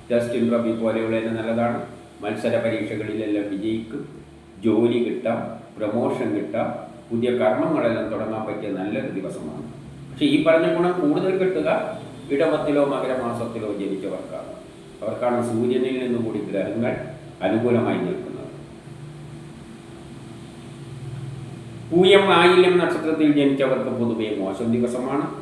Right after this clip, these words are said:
അച്ഛനും മക്കളുമായിട്ട് ബന്ധപ്പെട്ട കാര്യം മോശം, മനസമാധാനക്കുറവ്, ടെൻഷൻ,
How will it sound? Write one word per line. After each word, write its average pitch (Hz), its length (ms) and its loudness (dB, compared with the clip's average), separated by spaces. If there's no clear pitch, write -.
അച്ഛനും 185 400 2
മക്കളുമായിട്ട് 135 540 4
ബന്ധപ്പെട്ട 113 360 0
കാര്യം 101 300 -2
മോശം, - 280 -4
മനസമാധാനക്കുറവ്, 127 1000 0
ടെൻഷൻ, 117 420 -4